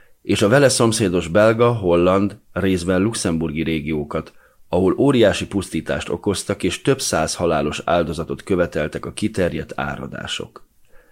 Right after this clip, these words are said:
Kiváltó okuk egy úgynevezett hideg csepp, magassági légörvény és a hozzá kapcsolódó sekély ciklon volt, amelynek felhőzetéből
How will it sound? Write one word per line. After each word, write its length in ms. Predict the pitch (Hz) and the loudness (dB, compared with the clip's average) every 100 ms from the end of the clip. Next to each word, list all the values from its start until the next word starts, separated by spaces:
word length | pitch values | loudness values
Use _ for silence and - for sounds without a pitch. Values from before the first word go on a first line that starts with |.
| _ _ _ _ - | _ _ _ _ 0
Kiváltó 520 | 160 170 143 127 123 | 4 6 6 6 4
okuk 260 | 123 127 | 4 2
egy 160 | 123 113 | 2 4
úgynevezett 500 | 120 120 113 113 110 | 4 4 4 2 0
hideg 380 | - 113 87 - | 0 0 -2 -4
csepp, 380 | - 76 - - - _ _ _ - | -6 -6 -6 -16 -18 _ _ _ -2
magassági 640 | 110 107 98 101 95 92 | 2 4 2 2 2 2
légörvény 680 | 95 90 80 80 80 87 | 2 2 0 -2 -2 0
és 160 | 90 95 | 0 0
a 60 | 90 | 0
hozzá 380 | 123 131 120 | 2 4 2
kapcsolódó 720 | 117 107 - 98 90 82 85 78 | 2 -2 0 2 2 2 0 0
sekély 440 | - 90 - 62 | 0 -2 -2 -6
ciklon 480 | - 73 76 71 78 | -6 -8 -6 -6 -2
volt, 280 | 78 76 - - - - - | -2 -4 -10 -20 -20 -20 -10
amelynek 380 | - 107 110 110 | 0 4 6 4
felhőzetéből 1080 | - 139 135 131 117 120 120 113 107 113 | 4 4 6 6 4 4 4 4 6 4